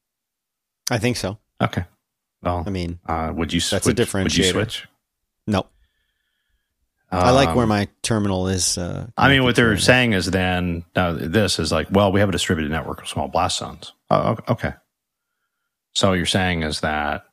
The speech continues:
Speaker 2: you're not going to have a country-wide network outage. Okay, well, that makes sense. I mean, uh,
Speaker 1: Does that happen a lot?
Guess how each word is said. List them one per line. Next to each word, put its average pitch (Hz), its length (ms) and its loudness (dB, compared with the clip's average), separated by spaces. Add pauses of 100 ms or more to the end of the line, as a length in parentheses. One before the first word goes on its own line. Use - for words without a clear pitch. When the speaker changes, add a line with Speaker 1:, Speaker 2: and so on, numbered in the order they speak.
Speaker 2:
you're 82 120 -2
not 76 220 -2
going 71 220 -6
to 76 60 -6
have 78 400 -4
a 73 300 -8 (160)
country-wide 73 1700 -6 (580)
network 101 280 0
outage. - 560 -6 (2250)
Okay, 78 320 -6
well, 92 80 -6
that 78 140 -4
makes - 440 -6 (180)
sense. - 640 -4
I 87 80 -2
mean, 78 300 -2
uh, 78 380 -2 (840)
Speaker 1:
Does 110 140 4
that 107 120 4
happen 101 320 0
a 104 80 0
lot? 95 320 0